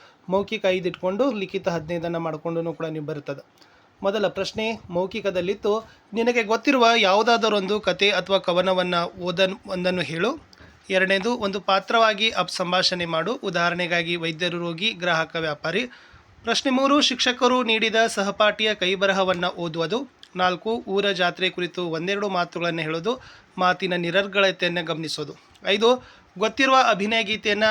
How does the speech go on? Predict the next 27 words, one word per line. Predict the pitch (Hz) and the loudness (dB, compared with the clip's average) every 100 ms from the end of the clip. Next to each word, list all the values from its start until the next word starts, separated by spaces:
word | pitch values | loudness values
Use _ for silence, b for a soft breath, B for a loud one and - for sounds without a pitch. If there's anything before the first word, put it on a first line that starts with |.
| 190 | 2
ಅಭಿನಯದ | 170 190 214 | -2 -2 -2
ಮೂಲಕ | 202 196 185 185 | -2 -2 -2 0
ಹಾಡುವುದು | 185 170 175 175 175 | -2 0 -2 -4 -4
ಅನ್ನೋದು | 175 175 190 247 | -4 -4 -4 -4
ಐದು | 190 185 196 | -4 -2 -2
ಮೌಖಿಕ | 180 160 170 | -4 -6 -8
ಪ್ರಶ್ನೆಗಳನ್ನ | 175 170 160 170 160 180 | -6 -6 -6 -8 -6 -6
ಕೊಟ್ಟಿದ್ರು. | 202 220 165 - - b b b b b - | -6 -8 -10 -12 -18 b b b b b -6
ಇನ್ನ | 220 226 | 4 4
ಪ್ರಾಯೋಗಿಕ | 226 226 220 233 247 233 | 4 4 2 2 -2 -4
ಪ್ರಶ್ನೆಗಳು | 226 196 220 208 196 | -4 -6 -4 -2 -2
ಕೂಡ | 196 | -2
ಇದಾವೆ, | 185 180 208 | 0 0 -4
ಇವುಗಳನ್ನ | 285 202 196 190 | -4 -4 -2 -4
ಇಟ್ಕೊಳ್ಬಹುದು | 180 - 190 185 190 | -6 -6 -4 -4 -4
ಅಥವಾ | 214 - 196 | -6 -4 -4
ಇವುಗಳನ್ನೇ | 180 180 185 180 185 | -4 -2 -2 -2 -4
ನೀವು | 175 | -4
ಲಿಖಿತದಲ್ಲಿನೂ | 165 156 170 170 170 170 | -6 -8 -8 -6 -4 -6
ಕೂಡ | 156 165 | -4 -4
ಬರ್ಸ್ಬೋದು. | 156 147 - 151 147 - b b b b | -4 -8 -8 -8 -10 -18 b b b b
ಸೂಚನಾ | - 233 - 240 | -8 -8 -4 -4
ಫಲಕದ | 226 226 220 214 | -2 -4 -4 -6
ಚಿತ್ರವನ್ನ | 202 202 196 196 196 | -6 -6 -2 -2 -2
ತೋರಿಸಿ | 190 190 180 202 | -4 -4 -6 -6
ಹೊಂದಿಸಲು | 180 175 175 165 180 | -6 -6 -6 -6 -6
ತಿಳಿ-, | 160 165 | -6 -6